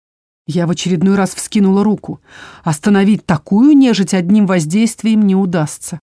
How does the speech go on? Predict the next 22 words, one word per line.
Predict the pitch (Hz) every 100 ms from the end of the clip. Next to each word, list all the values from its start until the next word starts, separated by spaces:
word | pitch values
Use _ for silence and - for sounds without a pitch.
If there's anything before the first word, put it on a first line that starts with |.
| _ _ _
Она | 170 175 180
не | 180
способна | - 190 - 240 190
слышать | 165 - 185 160
приказы | - 175 196 185 190
никого, | 190 - 190 202 202
кроме | 170 165
того, | 156 170 165 202
кто | - 175
ее | 156 165 160
поднял | - 180 196 180 156 147 -
и |
направил | 180 151 - 160 156
сюда. | 147 160 151 139 - _ _ _ _ -
Бездушные | 180 165 185 214 - 196
глухи. | 175 185 190 - 220 - _ _ _ -
Они | 214 202 196
видят | 220 190 190
нас | 190 180
как | 170 165
объект | 160 170 247 -
нападения. | 175 160 180 165 147 139 151